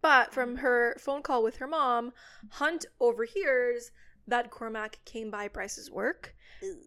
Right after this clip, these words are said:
Speaker 1: and Hunt is upset that she didn't tell him about it.
Speaker 2: Mm.
Speaker 1: Um, but she tells Hunt that it's not a big deal and that she just got sidetracked and forgot to tell him. But Hunt thinks that, like, things have been weird between them.
Speaker 2: Mm.
Speaker 1: Maybe there's just, you know, too much pent-up sexual tension.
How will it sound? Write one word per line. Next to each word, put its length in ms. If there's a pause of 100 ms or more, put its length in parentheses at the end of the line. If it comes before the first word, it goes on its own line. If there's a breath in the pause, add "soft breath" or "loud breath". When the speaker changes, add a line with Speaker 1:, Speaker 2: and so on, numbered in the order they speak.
Speaker 1:
and 200
Hunt 220
is 140
upset 360
that 100
she 180
didn't 220
tell 220
him 80
about 300
it. 280
Speaker 2:
Mm. 500
Speaker 1:
Um, 360
but 180
she 120
tells 520
Hunt 360
that 140
it's 140
not 140
a 40
big 200
deal 460
and 100
that 120
she 80
just 120
got 200
sidetracked 760 (320 loud breath)
and 120
forgot 220
to 80
tell 260
him. 420 (420 loud breath)
But 380 (440)
Hunt 360
thinks 360
that, 160 (440)
like, 160
things 240
have 180
been 300
weird 220
between 320
them. 360
Speaker 2:
Mm. 400 (140)
Speaker 1:
Maybe 200
there's 200
just, 220
you 80
know, 200
too 140
much 220
pent-up 380
sexual 280
tension. 320